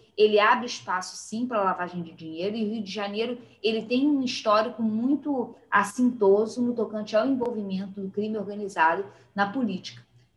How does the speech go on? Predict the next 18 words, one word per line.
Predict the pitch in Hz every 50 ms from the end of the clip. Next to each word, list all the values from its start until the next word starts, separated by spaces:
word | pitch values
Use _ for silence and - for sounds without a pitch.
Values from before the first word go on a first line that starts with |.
| _ -
Não | 190 190 190 190 190 202 208
por, | - - 214 196 190 - -
não, | 190 190 190 202 196 190 190
isso | 190 - - - 196
não, | 190 190 185 180 170 - - -
não | 196 180 170 - _ _
podemos | - 190 180 180 180 180
deixar | 180 185 175 - - 175 180
de | 185
mencionar | 185 185 185 185 - 196 180 175 196 240 247 - - - - _ _ _
que, | - 240 220 208 196 -
eh, | - 202 190 180 175 - - - - - _ _ _ _ _ _ _ _ _
o | - 214
presidente | - 202 190 180 180 185 190 190 -
da | 196 196
República, | 185 190 190 - 196 226 247 269 254 240 220 196
hoje, | 196 214 220 226 247
ele | 247 254 254 247 254 -